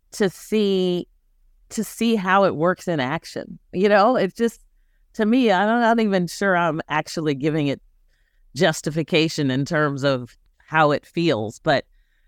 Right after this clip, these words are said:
when you're able to connect with people on a different level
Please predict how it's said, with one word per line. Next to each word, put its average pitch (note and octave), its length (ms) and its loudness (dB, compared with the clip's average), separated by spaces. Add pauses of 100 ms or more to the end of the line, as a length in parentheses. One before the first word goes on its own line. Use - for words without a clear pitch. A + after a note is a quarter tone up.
(200)
when F3 160 0
you're A3+ 240 2
able G3 360 2
to - 160 -6
connect D3 600 -4
with E3 260 -2
people E3+ 320 -2
on F#3+ 340 0
a C3+ 80 -4
different D3 400 -2
level D#3+ 560 -2